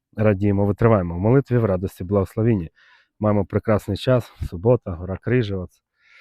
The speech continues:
Ну, для нас це п'ятниця сьогодні, піст і гора Крижевець, але беремо посилання на суботу.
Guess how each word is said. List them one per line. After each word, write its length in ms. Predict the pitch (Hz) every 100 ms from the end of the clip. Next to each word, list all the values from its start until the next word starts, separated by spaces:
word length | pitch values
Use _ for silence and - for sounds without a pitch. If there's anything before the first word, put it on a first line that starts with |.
| - - _ _ _ _ -
Ну, 120 | 120
для 160 | 98
нас 180 | 101 101
це 100 | -
п'ятниця 440 | - 139 117 101 92
сьогодні, 480 | - 90 92 92 87 - - - -
піст 240 | 113 -
і 40 | 90
гора 200 | 104 107
Крижевець, 480 | - 139 123 104 _ _ _
але 220 | 139 139
беремо 340 | 135 113 120 110
посилання 500 | 101 - 110 113 104
на 180 | 104
суботу. 600 | 107 - 85 101 92 -